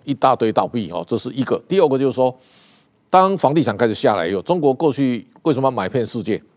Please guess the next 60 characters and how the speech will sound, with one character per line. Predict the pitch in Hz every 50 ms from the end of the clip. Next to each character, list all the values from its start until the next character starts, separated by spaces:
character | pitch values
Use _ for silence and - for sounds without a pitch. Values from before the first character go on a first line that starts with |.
| _ _ _ _ _ _ _ _ _ _ _ _ _ _ _ _ _ _ _
因 | - 156
为 | 160 156 131 - - - - - - - - _ _ _
中 | - 160 160
国 | 127 127
可 | 113 -
以 | 123
从 | 107 - 107 -
土 | - - 98
地、 | 98 135 123 110 101 - - - - -
房 | - - 110
地 | 104 139 123
产 | - 110 90 78 - _ _ - - - _ _ _
创 | - - 175 135 127
造 | - 117 101
非 | 98 113
常 | 101 104 101
大 | 92 104 92
的 | 95
杠 | 95 - 107 98
杆， | 87 - 101 - _
然 | - 104
后 | 110 110
呢， | 104 101 95
它 | 113 120
银 | 110 113 110
行 | 104 92 98
借 | - - 107
钱。 | 92 - - - - - _ _ _ _ _ _ _ _ - - - - - - - _
现 | - - 254 240
在 | 240 214
的 | 180 156
房 | 147 156
地 | 196 202
产 | 147 151 131 123
开 | 120 - - 156
始 | 127 147 151 131 - - _ _
萎 | - 123 120 117
缩 | 104 - 147 151
到 | 151 160 156
泡 | 139 - - 185 175
沫 | 139 139 147 131
化 | 117 131 117 98
以 | 95 92
后 | 117 123 110
呢， | 101 90 87 90 - -
很 | - 117 120
多 | 117 160 147
人 | 131 123 123 127 131 131
的 | 120 131
财 | 117 - - 117 117
富 | 139 139 170 156 123
啊， | 98 80 76 - _ _ _ _ _ _ _ _ -
我 | 117 -
看 | - 143 131
就 | 120 110 101 - _ _ _ -
会 | 151 135 120
一 | 147 139
无 | 110 107
所 | 101 - 98 87 101
有。 | 98 85